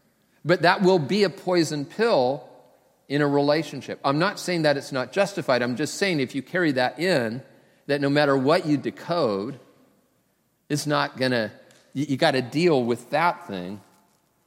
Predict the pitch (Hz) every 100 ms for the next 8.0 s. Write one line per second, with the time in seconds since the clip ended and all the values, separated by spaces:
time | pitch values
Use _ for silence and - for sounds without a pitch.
0 | _ _ _ 170 185 143 - - - _
1 | _ _ _ _ _ _ _ 135 156 165
2 | 147 127 - - 147 139 147 - 151 151
3 | 147 147 143 156 156 127 92 80 - _
4 | _ _ - _ _ _ _ _ _ _
5 | _ - 117 120 113 113 110 107 - _
6 | - 123 127 123 120 107 110 110 131 139
7 | 139 123 110 131 - 151 202 254 180 156